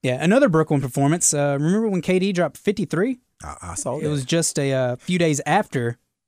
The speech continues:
Speaker 1: Kyrie Irving dropped fifty. Yeah,
Speaker 2: Boy.
Speaker 1: fifty-three, nine and six.
Speaker 2: <laughs>
Speaker 1: Two ago, two games that they pretty much scored fifty with ease.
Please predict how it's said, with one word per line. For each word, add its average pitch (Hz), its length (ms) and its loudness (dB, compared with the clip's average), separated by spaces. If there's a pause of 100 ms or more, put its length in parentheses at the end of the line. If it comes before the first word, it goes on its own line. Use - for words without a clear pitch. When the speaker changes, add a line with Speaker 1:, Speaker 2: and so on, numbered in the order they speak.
(200)
Speaker 1:
Kyrie 127 280 2
Irving 127 240 -2
dropped 123 240 -4
fifty. 139 480 -4 (840)
Yeah, - 100 -10
Speaker 2:
Boy. 95 120 -12
Speaker 1:
fifty-three, 190 560 0
nine 160 280 2
and 127 120 0
six. - 600 -2 (340)
Speaker 2:
<laughs> - 440 -12
Speaker 1:
Two 277 240 6
ago, 180 320 0
two 220 160 2
games 196 340 0
that 156 140 -4
they 147 280 -4 (500)
pretty 262 160 0
much 202 220 -2
scored 156 300 -4
fifty 143 300 -6
with 123 140 -6
ease. 120 360 -4